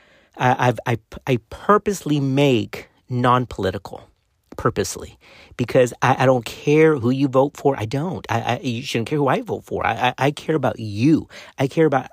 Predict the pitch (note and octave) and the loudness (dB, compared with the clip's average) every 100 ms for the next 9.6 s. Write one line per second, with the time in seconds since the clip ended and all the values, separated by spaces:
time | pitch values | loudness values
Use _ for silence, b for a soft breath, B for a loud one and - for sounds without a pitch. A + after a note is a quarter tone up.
0 | - C#3 - B2 - - - A#2+ G2 B2+ | -6 -6 -4 -8 -10 -10 -4 -2 0 2
1 | E3+ D3 D3 C3 B2 A2+ C3 A#2 - - | 4 4 2 -2 -4 -2 0 0 -6 -14
2 | B B A#2+ A2+ - C3 - A#2+ C3+ C3+ | B B -6 -4 -2 -2 0 0 2 2
3 | C3 - G#2+ D3+ A#2+ A#2+ B2 A#2 - - | 2 2 -2 -2 0 -2 0 -2 -4 0
4 | F#3 - B2 A#2+ G#2+ - _ _ - - | 2 2 0 -2 -6 -10 _ _ -10 -2
5 | B2 A2 B2 A2 G#2+ G#2 F#2+ F#2 - - | -2 0 0 0 -2 0 0 0 0 -4
6 | - _ - G#2 G#2+ B B B B B | -12 _ -2 0 0 B B B B B
7 | - A#2+ A#2 A#2+ A2 C3 D#3+ F#3+ E3 C#3+ | 0 0 2 0 2 4 6 6 4 2
8 | C#3+ C#3+ B2+ - C#3+ D3 - - - B2 | 2 0 -2 -4 -4 -4 -4 -4 -4 -4
9 | A2 - A2+ B2 A2+ | -6 -6 -2 -2 -2